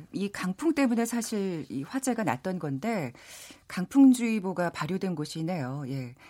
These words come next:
기상 악화로 전국 기상특보가 발효된 상태인데요.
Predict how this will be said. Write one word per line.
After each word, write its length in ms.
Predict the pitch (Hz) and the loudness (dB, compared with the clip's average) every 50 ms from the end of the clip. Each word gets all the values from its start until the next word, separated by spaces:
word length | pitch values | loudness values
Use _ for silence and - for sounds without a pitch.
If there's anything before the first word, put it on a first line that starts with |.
| - - _ | -20 -20 _
기상 320 | - - 175 - 240 190 156 | -8 -8 -2 0 2 2 2
악화로 300 | 143 - - 175 160 165 | 2 2 -2 -6 -4 -4
전국 280 | - 165 156 147 156 | -4 -4 -4 -4 -6
기상특보가 800 | - - 165 - 220 214 202 196 190 - - _ 170 156 160 165 | -8 -8 -6 -4 -2 -2 -2 -2 -4 -8 -10 _ -6 -4 -4 -6
발효된 480 | - - 143 147 160 160 - 156 147 | -6 -6 -6 -6 -6 -6 -4 -4 -4
상태인데요. 720 | 147 - 196 190 - 185 170 143 131 135 147 202 240 196 | -4 -6 -8 -10 -8 -8 -8 -8 -8 -8 -6 -6 -8 -8